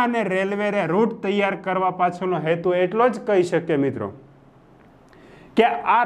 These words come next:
રસ્તા અને રેલવેની સ્થાપના કરવાથી સૌથી વધુ ફાયદો કોને થાય એમ હતો? તો કહે છે કે બ્રિટનને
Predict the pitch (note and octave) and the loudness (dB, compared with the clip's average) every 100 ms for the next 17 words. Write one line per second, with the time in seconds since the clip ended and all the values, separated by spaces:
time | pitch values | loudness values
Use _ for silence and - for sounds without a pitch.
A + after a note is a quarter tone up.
0 | F#3+ F3+ - A#3+ A#3+ A#3 F#3+ F#3 G3 G#3 | 2 0 0 0 2 0 2 2 2 2
1 | A3 A3+ G#3+ F3+ F3 F3 G#3+ G#3+ D#3+ F#3+ | 2 0 -4 0 0 0 0 0 -2 -2
2 | F#3 A3 G#3+ G#3 C3+ - - - _ - | 2 2 2 -2 -2 -6 -18 -20 _ -4
3 | A3 G3+ G3+ G3+ B3+ A#3 A#3 A3 F3+ F3+ | 2 2 0 0 2 2 0 -2 0 0
4 | G3 G#3+ G#3+ B3 D4+ A3+ G#3+ G3+ F#3 F3+ | 2 0 0 0 0 2 2 2 0 0
5 | G#3 A#3+ B3 - _ - E3 F3+ E3+ F3 | 2 2 -2 -16 _ -4 -2 -2 -4 -4
6 | F3 D3 B2 C#3+ C#3 C3+ A#2 G2+ | -4 -6 -6 -6 -6 -8 -6 -10